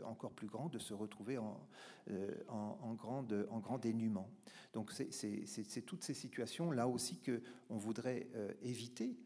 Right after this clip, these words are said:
on pourrait éviter si, euh, on changeait de conception, si on ouvrait cette, ce, ce R S A, euh, au, au plus de, euh, au, au plus de dix, dès, dès dix-huit ans.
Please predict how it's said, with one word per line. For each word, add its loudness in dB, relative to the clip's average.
on -2
pourrait 0
éviter 0
si, 0
euh, 4
on -2
changeait 4
de 2
conception, -4
si -4
on 4
ouvrait 2
cette, 0
ce, -4
ce -2
R 2
S -2
A, 2
euh, 0
au, -2
au -2
plus -4
de, 0
euh, -2
au, -10
au -6
plus -8
de -2
dix, -8
dès, 0
dès 2
dix-huit -4
ans. -8